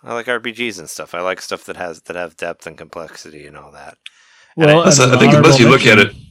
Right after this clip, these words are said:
Speaker 3: as, like, the thing that, as the creation tool, not so much as the, the games that you download.
Speaker 1: Well, yeah, that's
Speaker 3: Like,
Speaker 1: definitely
Speaker 3: that, that,
Speaker 1: complex.
Speaker 3: that's the depth thing.
Speaker 1: That's very complex. But it's, but it's also like, that might be too complex for me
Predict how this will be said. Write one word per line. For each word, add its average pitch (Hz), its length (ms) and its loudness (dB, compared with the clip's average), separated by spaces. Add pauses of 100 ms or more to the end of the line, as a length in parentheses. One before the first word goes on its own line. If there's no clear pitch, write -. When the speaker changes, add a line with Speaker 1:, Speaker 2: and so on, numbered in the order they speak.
(500)
Speaker 3:
as, 104 240 0
like, 92 260 0 (320)
the 98 120 -12
thing 101 340 -6
that, 92 200 -6 (240)
as 107 140 -8
the 101 100 -6
creation 113 480 -6
tool, 82 320 -6
not 95 160 -6
so 101 100 -8
much 87 200 -8
as 80 240 -6
the, 76 280 -8 (520)
the 80 340 -4
games 87 300 -6
that 60 60 -14
you 78 60 -12
download. 76 560 -6 (160)
Speaker 1:
Well, 123 120 -6
yeah, 113 100 -2
that's 123 160 -6
Speaker 3:
Like, - 80 -8
Speaker 1:
definitely 107 340 -4
Speaker 3:
that, - 40 -14
that, 117 180 -2
Speaker 1:
complex. 92 140 -4
Speaker 3:
that's 117 180 -6
the 90 160 -6
depth 80 140 -8
thing. 71 260 -10 (100)
Speaker 1:
That's 117 160 -10
very 110 220 -4
complex. 92 560 -12 (420)
But 117 160 -6
it's, 123 140 -12
but 131 160 -6
it's 120 100 -10
also 127 240 -4
like, 104 200 -6
that 107 160 -6
might 98 160 -6
be 92 80 -12
too 98 200 -10
complex 90 440 -12
for 87 100 -18
me 92 200 -10